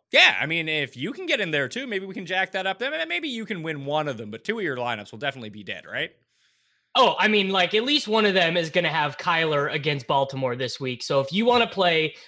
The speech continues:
Speaker 2: against a contest that you know for sure is gonna have a Kyler Murray, Christian Kirk stack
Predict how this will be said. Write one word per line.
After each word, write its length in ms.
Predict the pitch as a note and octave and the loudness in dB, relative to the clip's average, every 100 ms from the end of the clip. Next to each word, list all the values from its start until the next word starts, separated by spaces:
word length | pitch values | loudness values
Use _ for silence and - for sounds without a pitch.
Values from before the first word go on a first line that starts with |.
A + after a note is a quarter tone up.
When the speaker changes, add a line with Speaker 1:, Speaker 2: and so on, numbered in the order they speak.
| - | -6
Speaker 2:
against 300 | D#3 E3 D#3 | 0 0 -2
a 40 | |
contest 540 | D3 D#3+ D#3 D3 C3 - | -2 0 0 -2 -2 -4
that 80 | D3 | -4
you 180 | F3 | 0
know 320 | G#3 G3 G3 F#3 | 2 4 4 2
for 180 | - | -2
sure 380 | E3 - E3+ C#3+ | -4 2 2 4
is 180 | C#3+ D3+ | 0 -2
gonna 220 | F3 E3 | 0 0
have 400 | C#3+ C#3+ C#3 C3+ - - - | 0 0 0 -2 -6 -12 -6
a 80 | |
Kyler 380 | C#3+ D3+ G3 G#3+ | -4 0 4 4
Murray, 320 | F3+ E3+ D#3 | 4 2 2
Christian 420 | C#3+ - F3+ - D3+ | 0 -4 -4 -4 -4
Kirk 240 | E3+ D3 | -4 -4
stack 300 | - C#3 C3 | -4 -2 -2